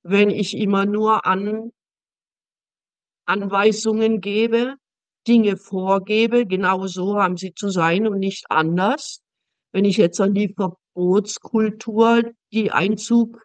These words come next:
hält in unserer Politik, denke, wo,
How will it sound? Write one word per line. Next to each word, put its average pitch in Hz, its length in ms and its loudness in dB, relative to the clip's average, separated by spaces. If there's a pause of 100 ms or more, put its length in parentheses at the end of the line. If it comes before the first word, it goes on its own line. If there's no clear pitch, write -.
hält 220 500 0
in 214 220 -8
unserer 214 300 -4
Politik, 202 720 -2
denke, 220 580 0
wo, 190 400 -2